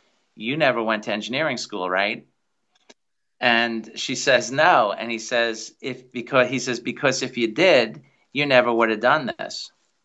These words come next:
So I thought that was profound because I've worked with industrial designers and engineers for many years when I was doing prototypes, you know, back in the nineties. And I, I thought that was interesting because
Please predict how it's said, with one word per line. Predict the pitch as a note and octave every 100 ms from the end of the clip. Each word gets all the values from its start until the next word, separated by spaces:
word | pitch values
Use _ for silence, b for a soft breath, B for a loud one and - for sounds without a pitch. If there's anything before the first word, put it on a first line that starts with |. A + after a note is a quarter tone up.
| _ _ _ _ _ b b b
So | - C3+
I | F#3+
thought | G#3+ G3 D#3
that | D3 C#3
was | C3
profound | - A#2 - D3 C3+ F#2+ F2 -
because | B2 A#2 C3+ B2
I've | B2 D3+ C#3+
worked | C3 B2+ B2+
with | A#2 - -
industrial | B2 A#2+ A#2+ - B2+
designers | A2+ A2 G#2+ A2 A2+ A2
and | G#2+
engineers | G#2+ G#2 G#2+ G2 G2
for | -
many | G#2+ G#2+ A2
years | G2 F2+ -
when | G2+
I | G2
was | -
doing | G2+ F#2
prototypes, | - C3+ D#3 G#2+ D#2+ F2 - - - _ _ _ _ _ _
you | -
know, | G#2 F#2+
back | G#2 G2+
in | G2+
the | G2
nineties. | G#2+ C#3 B2 G2+ F2+
And | - G#2+
I, | A2 C3 C#3
I | A2 B2+
thought | C3+ A2
that | G#2+ E2+
was | A2
interesting | C#3 D#3 C3 - G2+ G2
because | G#2 - G2+ G2 - -